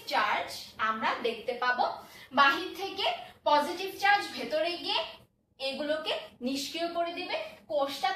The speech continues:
তখন একটা নিষ্ক্রিয় কোষে পরিণত হবে। এটা হচ্ছে ডোনান সাম্যাবস্থা। এরপরে আছে আয়ন বিনিময়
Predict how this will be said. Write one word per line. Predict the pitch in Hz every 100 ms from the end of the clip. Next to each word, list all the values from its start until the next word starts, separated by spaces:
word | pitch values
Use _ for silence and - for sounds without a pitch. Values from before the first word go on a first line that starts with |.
| 320
তখন | - 403 -
একটা | - 349 247
নিষ্ক্রিয় | 226 - 330 480 -
কোষে | 226 - 679
পরিণত | 254 - 190 -
হবে। | - - - - -
এটা | 226 302
হচ্ছে | - 339
ডোনান | 285 262 349 - - -
সাম্যাবস্থা। | 277 233 196 170 - - - - - - - _ _ _ _ - - - - - - - - - - - - 349
এরপরে | 403 440 480 480 381
আছে | - 285 - - - - _ _ _ - - _ _ - - - - - 269 277
আয়ন | 311 - - - - - -
বিনিময় | 254 277 294 302 349